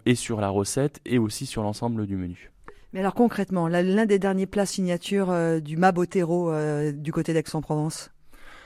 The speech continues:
Speaker 1: Alors on aime beaucoup travailler donc sur le végétal. Euh, on a notre menu en Provence qui est, qui est notre menu un petit peu signature.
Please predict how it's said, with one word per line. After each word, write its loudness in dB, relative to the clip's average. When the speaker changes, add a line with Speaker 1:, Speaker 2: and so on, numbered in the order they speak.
Speaker 1:
Alors 2
on 2
aime 4
beaucoup 0
travailler 4
donc 0
sur 2
le 0
végétal. 2
Euh, 4
on 2
a 2
notre 0
menu 4
en 2
Provence 2
qui -2
est, 0
qui -4
est 0
notre 0
menu 2
un 2
petit -10
peu -4
signature. 0